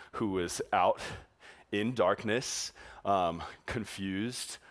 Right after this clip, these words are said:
alone, cut off, afraid, covered in my own mess, um, powerless to help myself. And he came and he found me, and he cared for me, and he comforted me,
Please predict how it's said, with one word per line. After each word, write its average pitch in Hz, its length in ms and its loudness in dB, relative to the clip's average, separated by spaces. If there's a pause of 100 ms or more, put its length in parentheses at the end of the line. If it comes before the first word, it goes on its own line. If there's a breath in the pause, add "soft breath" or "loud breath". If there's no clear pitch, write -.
(160 loud breath)
alone, 92 600 2 (180)
cut 104 220 4
off, 98 520 6
afraid, 92 600 2 (280 loud breath)
covered 107 320 0
in 95 160 2
my 92 340 4
own 92 280 0
mess, 82 520 -2 (300 loud breath)
um, 87 400 2
powerless 113 680 4
to 110 100 -6
help 101 220 2
myself. 92 600 2 (320 loud breath)
And 101 180 0
he 170 140 0
came 104 280 2
and 95 80 0
he 90 60 -2
found 123 460 2
me, 67 240 -12 (300 loud breath)
and 101 160 -2
he 104 160 -4
cared 95 360 0
for 113 200 0
me, 131 260 0
and 92 120 -8
he 95 100 -8
comforted 107 640 -2
me, 139 280 -4